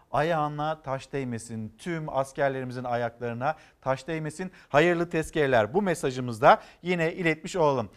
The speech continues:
Şimdi Hüseyin eğer hazırsa rekorla, değilse bir İstanbul'u göstereyim.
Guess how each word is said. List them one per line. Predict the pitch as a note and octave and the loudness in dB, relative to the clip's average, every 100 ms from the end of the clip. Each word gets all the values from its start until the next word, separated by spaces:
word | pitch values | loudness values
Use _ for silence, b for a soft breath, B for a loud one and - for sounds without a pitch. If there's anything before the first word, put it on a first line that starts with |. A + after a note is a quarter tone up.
| b | b
Şimdi | - C4+ E3+ A2 _ - | -2 0 0 -6 _ -4
Hüseyin | A3 A3+ F3 B2 - - | -2 2 0 0 -10 2
eğer | G#3+ A#3 | 6 8
hazırsa | A3+ A#3 A3 G#3+ G3+ G3+ G#3 A3 - C#3+ | 6 4 4 2 2 4 4 4 -2 4
rekorla, | F3 F3 D#3+ C3 G2 b b C3+ | 4 4 2 4 0 b b 0
değilse | A#3 B3+ A3+ E3+ F3 | 2 2 2 -2 0
bir | C#4+ | 0
İstanbul'u | A3+ - G3+ F3+ F3+ | 0 2 2 2 0
göstereyim. | F#3+ F#3+ - G3 F#3+ | 2 2 2 0 0